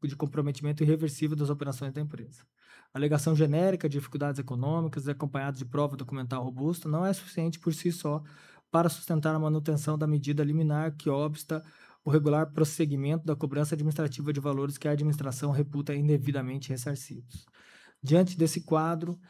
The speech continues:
a decisão que deferiu a liminar para suspender a exigibilidade dos valores e determinou a abstenção dos atos de cobrança não encontra amparo na probabilidade do direito invocado pelo impetrante, devendo ser reformada. Antes posto, dou provimento ao agravo de instrumento para reformar a decisão agravada e afastar a suspensão dos atos de cobrança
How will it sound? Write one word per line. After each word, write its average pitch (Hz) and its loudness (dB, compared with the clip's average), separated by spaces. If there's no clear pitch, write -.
a 156 2
decisão 156 2
que 196 -2
deferiu 151 2
a 143 2
liminar 131 -2
para 147 -2
suspender 139 -4
a 143 0
exigibilidade 127 -4
dos 131 -6
valores 127 0
e 139 -6
determinou 135 -4
a 151 2
abstenção 147 -2
dos 127 -4
atos 151 0
de 123 -8
cobrança 135 0
não 160 4
encontra 170 0
amparo 151 0
na 151 2
probabilidade 139 -2
do 123 -4
direito 139 0
invocado 131 -4
pelo 147 -2
impetrante, 147 -4
devendo 139 0
ser 165 0
reformada. 143 0
Antes 147 0
posto, 180 2
dou 175 6
provimento 170 2
ao 165 2
agravo 156 -2
de 151 -12
instrumento 156 0
para 147 -2
reformar 147 0
a 151 -2
decisão 139 -4
agravada 135 -4
e 151 0
afastar 151 -2
a 156 -2
suspensão 151 -2
dos 147 -2
atos 151 -2
de 156 -2
cobrança 147 -4